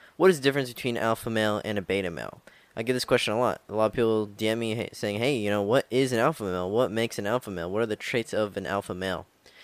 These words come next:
And does it mean I have to be a dick? Does it mean I have to be a bully and beat people up?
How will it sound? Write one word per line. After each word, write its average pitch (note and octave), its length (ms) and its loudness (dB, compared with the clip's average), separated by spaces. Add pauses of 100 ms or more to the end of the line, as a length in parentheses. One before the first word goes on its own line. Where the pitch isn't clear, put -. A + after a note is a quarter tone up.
(880)
And G#2+ 560 0 (400)
does A#2+ 140 -4
it A#2 40 0
mean A#2 160 0
I G#2 60 2
have G2+ 160 -2
to G2 80 -16
be G2 100 -2
a E2+ 60 -4
dick? A#2+ 540 2
Does A2 120 -4
it A2 100 -2
mean A2 280 -2
I G2 80 0
have G2+ 240 -2
to F#2+ 480 -4 (680)
be A2+ 100 2
a G2+ 60 6
bully G#2+ 340 2
and G#2 100 -2
beat G#2 180 -2
people A2 200 4
up? D#3 280 4